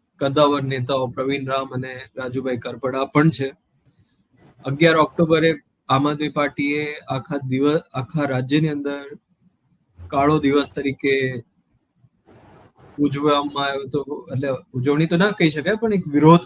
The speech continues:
પ્રગટ કરવામાં આવ્યો હતો. ખેડૂતો ઉપર જે ખોટા કેસ થઈ રહ્યા છે, ખોટું છે. અને સતત પછી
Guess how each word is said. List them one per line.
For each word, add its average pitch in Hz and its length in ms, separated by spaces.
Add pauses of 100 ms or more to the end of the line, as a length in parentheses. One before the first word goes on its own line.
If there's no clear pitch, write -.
પ્રગટ 139 280
કરવામાં 127 460
આવ્યો 165 220
હતો. 226 180 (300)
ખેડૂતો 151 380
ઉપર 147 180
જે 139 140
ખોટા 135 320
કેસ 135 380
થઈ 127 120
રહ્યા 123 160
છે, 127 200
ખોટું 123 380
છે. 123 120 (1400)
અને 190 140
સતત 196 460
પછી 165 580